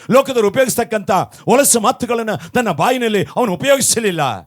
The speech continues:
ನಾವು ಹೇಗಿದ್ದೇವೆ? ಇದ್ದೀರಾ?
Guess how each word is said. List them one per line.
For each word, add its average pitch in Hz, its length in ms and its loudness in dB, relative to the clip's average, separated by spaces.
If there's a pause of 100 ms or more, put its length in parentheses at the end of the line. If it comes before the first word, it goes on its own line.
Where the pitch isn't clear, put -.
(1080)
ನಾವು 214 180 0
ಹೇಗಿದ್ದೇವೆ? 151 720 -2 (3250)
ಇದ್ದೀರಾ? 101 500 -14